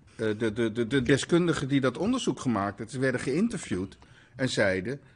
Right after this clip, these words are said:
"In een Omicron, eh, eh, pe-, fase is die coronatoegangspas, die werkt eigenlijk niet. Dat heeft helemaal geen zin meer." En dan gaat dus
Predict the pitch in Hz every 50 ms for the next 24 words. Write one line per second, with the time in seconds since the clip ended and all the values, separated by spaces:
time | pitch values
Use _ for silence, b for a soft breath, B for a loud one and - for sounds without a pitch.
0 | b b - 131 127 127 117 123 143 151 156 147 143 - 139 123 117 117 117 113
1 | 104 - - - 110 104 101 101 98 101 110 - _ - 104 104 98 98 - _
2 | 127 117 104 - - 156 147 151 147 131 - - 98 123 - b b b b b
3 | b b b - 123 - 139 127 - 131 127 135 139 127 120 113 - 202 196 -
4 | 151 120 - - - 110 95 95 - - - - - _ _ _ _ _ _ _
5 | - 127 123 117 143 185 220 226 - 226 190 165 139 143 120 117 120 104 98 117
6 | 120 120 151 143 - - 156 147 143 123 110 - 113 98 85 135 175 208 220 175
7 | 120 95 87 87 101 b b b b b b b b b b - 135 139 135 127
8 | 127 123 - 147 131 120 117 113 117 - 117 107 - - - -